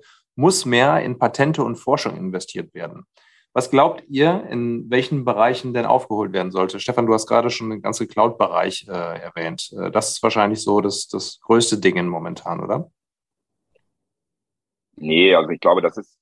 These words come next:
Speaker 2: tatsächlich, ähm, will nicht sagen, dass der Kampf da schon verloren ist. Also ich würde sagen, ähm, ja, das ist ein Thema, wo es sicherlich auch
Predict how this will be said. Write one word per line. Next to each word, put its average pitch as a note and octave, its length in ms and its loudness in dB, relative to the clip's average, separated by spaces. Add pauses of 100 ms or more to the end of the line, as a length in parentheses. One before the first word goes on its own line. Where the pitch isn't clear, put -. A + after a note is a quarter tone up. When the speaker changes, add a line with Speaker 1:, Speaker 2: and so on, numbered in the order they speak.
(120)
Speaker 2:
tatsächlich, F#2+ 580 -4 (240)
ähm, E2+ 520 -6 (600)
will F2+ 80 -2
nicht G2 120 -2
sagen, F#2+ 180 4
dass - 140 -4
der F3 100 4
Kampf G2+ 320 0
da F2+ 140 6
schon F#2 220 -2
verloren F#2 460 -2
ist. - 280 -10
Also F2+ 240 -10
ich E2 100 -18
würde F2 160 -4
sagen, F2+ 560 -2
ähm, E2+ 340 -8
ja, F#2 240 4
das G2 120 -2
ist - 80 -10
ein F2+ 240 2
Thema, G2+ 480 2
wo G2 80 -8
es - 80 -14
sicherlich F2+ 420 -2
auch F#2+ 220 2